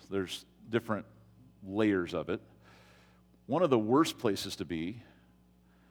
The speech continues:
a proverb later this summer that we'll read will say, "Do you see a man who's wise in his own eyes?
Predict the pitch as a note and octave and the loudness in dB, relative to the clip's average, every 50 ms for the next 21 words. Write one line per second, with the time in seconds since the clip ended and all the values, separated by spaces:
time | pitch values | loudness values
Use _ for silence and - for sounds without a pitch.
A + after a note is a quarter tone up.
0 | _ _ _ - - - - A#2+ A#2 A2+ G#2+ A2+ G2+ F#2 G2 G#2 G#2+ G2+ G#2 G#2 | _ _ _ -14 -12 -6 0 0 2 4 4 2 2 4 4 4 4 4 4 2
1 | F#2 G2+ G2 - - A2 G#2 G#2 G#2 G2+ F#2+ F#2 C2+ E2 F#2+ F#2 F2 F#2 F#2+ F#2+ | 2 0 0 0 0 0 0 0 0 0 0 0 0 0 -2 0 0 0 0 0
2 | F#2+ F2+ F2 F2+ F2+ F2+ - - G2 F#2+ F#2 F#2 F2+ F2 E2+ F#2 F#2 - - - | 0 -2 -2 -4 -4 -4 -2 -2 0 0 0 0 0 0 -2 -4 -8 -12 -20 -20
3 | - _ _ _ _ _ _ _ _ _ _ _ _ _ _ _ _ _ _ - | -20 _ _ _ _ _ _ _ _ _ _ _ _ _ _ _ _ _ _ -8
4 | G2+ G#2 G#2 G2+ - - C3 B2 A2+ A2+ A#2 A#2 A#2+ A#2+ A#2 A#2 A#2 G#2 G2 F2+ | -4 -4 -4 -2 0 2 4 4 4 4 2 2 2 2 2 0 -2 -2 -4 -4
5 | G2 F#2+ F#2+ G2 G#2 G#2 G#2 G#2+ G#2+ G#2+ G#2 F#2 G2+ G2+ F2+ F2+ G2 F#2+ F#2 F2+ | -2 0 0 2 2 2 2 2 0 -2 -4 -6 -6 -6 -4 -4 -4 -4 -2 0
6 | F#2+ A#2+ A2+ E2+ E2 E2 E2 E2 - - - - - | 0 0 0 0 -2 -4 -6 -8 -8 -10 -10 -10 -12